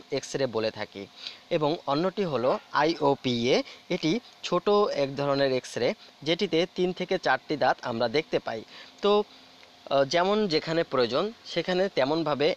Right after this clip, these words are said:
এক্স-রে লেখা হয়ে থাকে, কখনো ছোট, কখনো বা সমস্ত দাঁতের এক্স-রে আমাদের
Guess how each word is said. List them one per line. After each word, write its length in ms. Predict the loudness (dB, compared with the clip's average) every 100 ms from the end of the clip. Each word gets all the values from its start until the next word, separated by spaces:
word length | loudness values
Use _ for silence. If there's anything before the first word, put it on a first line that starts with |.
| -2
এক্স-রে 540 | -6 -4 -2 2 2 0 -6
লেখা 360 | -2 -2 -2
হয়ে 180 | 0 -2
থাকে, 320 | -2 -4 -4 -4 -14 -2
কখনো 340 | 0 2 0 -2
ছোট, 300 | -2 -2 0 -2 -6 -2
কখনো 320 | -2 0 -2
বা 200 | 2 0 0
সমস্ত 520 | -6 -2 -2 -2 -2
দাঁতের 340 | 0 0 0 -2 -4 -20 -20 -4
এক্স-রে 380 | -4 -2 0 2
আমাদের 300 | 2 2